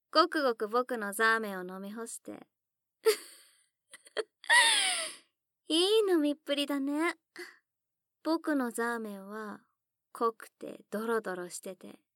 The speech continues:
喉に絡みついて、美味しいでしょ？<laughs>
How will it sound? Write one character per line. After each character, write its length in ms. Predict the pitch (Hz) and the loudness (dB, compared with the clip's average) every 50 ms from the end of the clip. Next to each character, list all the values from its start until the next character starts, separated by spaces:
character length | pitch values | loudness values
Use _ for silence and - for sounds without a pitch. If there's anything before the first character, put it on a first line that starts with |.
| _ _ | _ _
喉 340 | - 226 226 240 233 240 233 | -8 -6 -4 -2 -2 -2 -2
に 180 | 208 196 180 - | -2 -6 -10 -10
絡 300 | - 196 185 185 190 185 | -12 -12 -14 -12 -12 -14
み 140 | 185 185 190 | -14 -14 -16
つ 200 | - - - 202 | -16 -16 -14 -16
い 80 | 190 | -16
て、 260 | _ - - 139 - _ _ _ _ _ _ _ _ _ _ _ _ _ _ _ _ _ - | _ -18 -20 -20 -20 _ _ _ _ _ _ _ _ _ _ _ _ _ _ _ _ _ -8
美 60 | 202 202 208 208 | -4 -4 -2 -4
味 60 | 208 | -4
し 220 | - - 226 220 | -4 -4 -4 -4
い 40 | 208 | -4
で 120 | 208 185 | -6 -10
し 180 | - - - 247 | -14 -14 -14 -14
ょ？ 100 | 254 285 _ _ _ _ _ _ _ _ _ _ _ _ _ _ _ _ _ _ _ _ _ _ - | -16 -16 _ _ _ _ _ _ _ _ _ _ _ _ _ _ _ _ _ _ _ _ _ _ -8
<laughs> 1120 | - 381 - - - - - - - - - 370 392 - 381 - - 381 403 - - - | -8 -8 -8 -10 -16 -20 -20 -20 -6 0 2 2 4 4 4 2 2 2 -2 -2 -4 -10